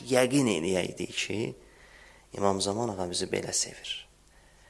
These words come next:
Bizim günah eləməyimiz İmam Zaman ağaya bu qədər çətindir. Bu qədər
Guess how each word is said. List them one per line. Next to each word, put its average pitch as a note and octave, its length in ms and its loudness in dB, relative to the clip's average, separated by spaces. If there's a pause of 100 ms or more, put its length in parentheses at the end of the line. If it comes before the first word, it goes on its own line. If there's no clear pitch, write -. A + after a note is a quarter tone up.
(220)
Bizim A2+ 260 4
günah F#2+ 300 4
eləməyimiz F2+ 600 -2
İmam F2 260 -4
Zaman F2+ 340 -6
ağaya - 300 -10
bu - 100 -12
qədər - 320 -10
çətindir. - 640 -4 (480)
Bu G2+ 160 -4
qədər - 460 -4